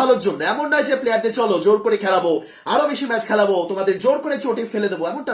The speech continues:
নয়, এটা প্লেয়ারদের ভালোর জন্য। কারণ অনেক প্লেয়ার রয়েছেন এই মুহূর্তে ভারতীয় ক্রিকেটে যারা আসলেই ফার্স্ট ক্লাস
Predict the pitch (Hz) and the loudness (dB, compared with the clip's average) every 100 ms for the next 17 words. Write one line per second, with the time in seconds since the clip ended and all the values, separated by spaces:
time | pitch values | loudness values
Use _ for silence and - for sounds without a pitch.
0 | 160 - - 180 180 175 214 131 147 160 | -8 -12 -14 -10 -6 -4 -6 -6 -6 -8
1 | 107 - - - - - - - 233 262 | -12 -20 -20 -20 -20 -20 -10 0 0 0
2 | 208 277 381 392 277 262 226 214 254 220 | 0 0 0 0 0 2 2 0 -2 -4
3 | 220 262 185 - - 247 202 170 165 208 | -4 -4 -2 -2 -2 -6 -6 -6 -2 0
4 | 262 190 214 - - 311 311 370 392 - | 2 0 -2 -2 -4 0 2 2 0 -4
5 | _ _ _ - 247 285 320 285 | _ _ _ -4 -2 -2 -4 -6